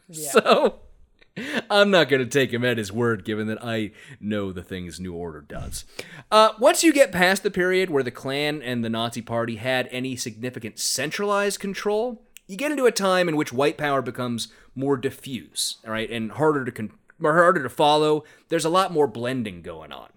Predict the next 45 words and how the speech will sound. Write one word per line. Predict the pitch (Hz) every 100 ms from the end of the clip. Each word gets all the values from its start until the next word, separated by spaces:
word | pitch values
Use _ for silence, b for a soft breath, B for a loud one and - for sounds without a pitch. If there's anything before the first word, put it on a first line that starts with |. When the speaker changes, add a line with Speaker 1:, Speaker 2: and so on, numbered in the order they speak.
| _ _ _ _ _ _ _ -
Speaker 2:
Um, | 117 110 104 B -
the | 151
seventies | - 233 233 233 220
to | 156
two | - 160
thousands | 151 143 147 143 135
saw | 135 120
a |
number | 120 127 131
of | 117
hate | 117 120
groups | 117 110
associated | 104 120 120 120 113
with | 110
white | 104 113
power, | 107 104 104 104 B B B
but | 165 -
few | 185 233
were | 208
able | 165 156
to | 135
garner | 117 123 123 117
significant | - 110 - - 131 123 104 92
numbers. | 107 135 170 185 175 - B B -
Um, | 107 104 95 92 147
the, | 165
the | 185 220 160 170
American | 208 254 180
Nazi | 170 180 127
Party | 135 131 117
that | 110
Rockwell | 120 135 127 113
had | 101 101
created | 113 165 175 110 98
was | 165 160 117
an | 123
inspiration | 143 139 123 117 127 127 113 104
or | 110 104 -
an | 117
origination | 135 131 220 139 147 254 -
point | 104 98 82 _
for | 127
a |
good | 110 175 151
number | 143 131 104